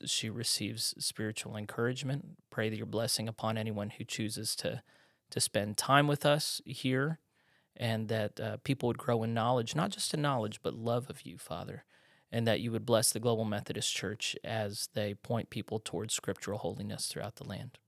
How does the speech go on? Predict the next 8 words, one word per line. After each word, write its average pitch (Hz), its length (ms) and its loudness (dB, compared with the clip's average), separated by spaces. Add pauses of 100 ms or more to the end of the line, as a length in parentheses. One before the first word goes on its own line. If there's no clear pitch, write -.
(560)
We 117 80 6
ask 104 100 2
these - 160 -2
things - 220 -4
in 98 80 -8
Jesus' 98 400 -6
name. 101 160 -6 (340)
Amen. 107 220 -4